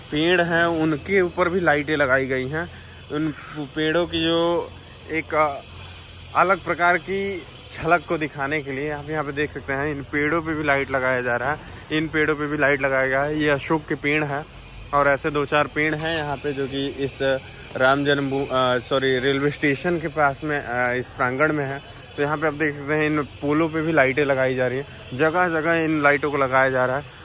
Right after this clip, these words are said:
और यहाँ पे जगह जगह हर एक चीज़ों को जो है कि बहुत ही अच्छे तरीके से बनाया जा रहा है। यहाँ पे ये पाथवे का कुछ काम बाकी था, जिसे हाल फिलहाल में ही कंप्लीट किया गया है इधर की तरफ,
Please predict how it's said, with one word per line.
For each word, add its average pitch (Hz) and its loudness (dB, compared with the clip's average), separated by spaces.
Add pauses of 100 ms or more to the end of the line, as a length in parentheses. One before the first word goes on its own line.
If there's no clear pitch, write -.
(140)
और 127 0
यहाँ 139 0
पे 147 -2
जगह 139 6
जगह 147 4
हर 143 2
एक 147 0
चीज़ों 147 0
को 156 0
जो 127 -4
है 139 -2
कि 139 -6
बहुत 139 -6
ही 147 -2
अच्छे 135 -4
तरीके 131 -4
से 147 -6 (460)
बनाया 139 0
जा 135 2
रहा 139 4
है। 139 2
यहाँ 147 0
पे 165 -2
ये 160 -2
पाथवे 147 0
का 156 2
कुछ 156 -4
काम 147 2
बाकी 135 4
था, 143 -4 (340)
जिसे 147 -2
हाल 151 4
फिलहाल 160 0
में 170 2
ही 165 0
कंप्लीट 147 0
किया 147 2
गया 143 2
है 143 0
इधर 135 0
की 131 -6
तरफ, 143 0